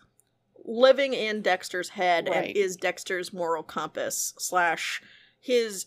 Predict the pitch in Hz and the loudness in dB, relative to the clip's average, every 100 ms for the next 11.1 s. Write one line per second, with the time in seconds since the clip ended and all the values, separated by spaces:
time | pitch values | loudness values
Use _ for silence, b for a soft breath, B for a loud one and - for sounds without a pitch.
0 | _ 220 208 190 - 214 196 208 226 240 | _ -4 -2 -2 -6 -10 -8 -6 -8 -4
1 | 269 262 285 294 262 196 165 - _ _ | -2 -2 -4 -12 -8 -4 -4 -8 _ _
2 | - 214 202 196 208 208 196 - 190 185 | -12 -8 -4 4 4 4 -4 -2 -2 -4
3 | 185 180 165 156 156 156 160 156 - 156 | -6 -4 -4 -2 -4 -4 -8 -12 -8 -8
4 | 156 78 - - - _ 214 247 214 202 | -6 -12 -14 -18 -20 _ -6 -2 -2 -2
5 | 185 190 180 175 - 180 - 151 156 B | -2 -2 -2 -4 -6 -6 -4 -4 -4 B
6 | B B 240 240 247 262 294 262 202 208 | B B -2 0 0 -2 -2 0 0 2
7 | 208 202 196 190 - 196 180 165 156 _ | 0 2 0 -4 -6 -8 -10 -12 -14 _
8 | _ _ - - 233 214 - - 233 208 | _ _ -8 -6 -4 -6 -8 -6 2 6
9 | 196 180 165 160 170 _ _ - 185 185 | 6 6 0 -6 -14 _ _ -12 -10 -8
10 | 175 - 190 156 78 - - - 175 156 | -10 -10 -6 -6 -6 -12 -12 -10 -4 -4